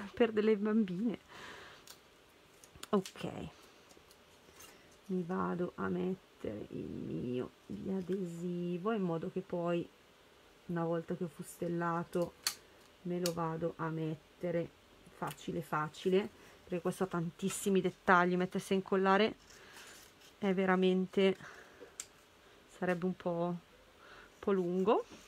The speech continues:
Mi tolgo sempre l'eccesso della co-, del, del biadesivo per non impiastricciarmi la Big Shot. Cosa dice la Jo? Scusatemi. Eh sì, prima o poi arriverà anche la femmina, beh. Vediamo.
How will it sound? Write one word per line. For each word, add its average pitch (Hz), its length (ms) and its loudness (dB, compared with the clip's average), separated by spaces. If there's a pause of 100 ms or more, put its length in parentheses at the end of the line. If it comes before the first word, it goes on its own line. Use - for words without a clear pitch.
(100)
Mi 190 140 -2
tolgo 185 280 0
sempre 196 300 0
l'eccesso 190 440 0
della 190 180 2
co-, - 160 -4
del, 196 160 0 (580)
del 202 120 0
biadesivo 196 480 6
per 208 160 0
non 185 140 4
impiastricciarmi 190 1040 0 (640)
la 196 120 -2
Big 214 300 0
Shot. 370 580 4 (640)
Cosa 196 260 0
dice 202 300 0
la 196 120 2
Jo? 202 300 0 (160)
Scusatemi. 311 760 0 (1800)
Eh 214 220 12
sì, 208 360 10 (180)
prima 208 220 10
o 208 40 6
poi 226 140 8
arriverà 220 200 10
anche 208 160 2
la 196 80 2
femmina, 202 440 0
beh. 220 300 -2 (720)
Vediamo. 180 600 4